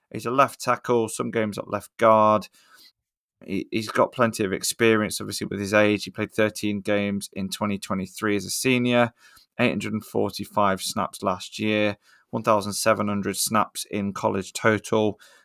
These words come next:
fifteen Q B hurries, two Q B hits, and two sacks whilst playing left tackle at college.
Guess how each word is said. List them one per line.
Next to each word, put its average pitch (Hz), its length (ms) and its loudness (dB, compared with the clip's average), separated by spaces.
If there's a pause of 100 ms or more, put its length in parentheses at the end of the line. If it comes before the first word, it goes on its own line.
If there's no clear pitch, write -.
fifteen 123 440 0
Q 107 240 -2
B 104 140 0
hurries, 110 500 2
two 123 400 -2
Q 107 280 -2
B 104 220 0
hits, 104 340 -2
and 101 120 -6
two 101 180 -6
sacks - 420 2
whilst - 220 -4
playing 101 220 0
left 98 180 -6
tackle - 300 -6
at - 100 -10
college. 107 420 2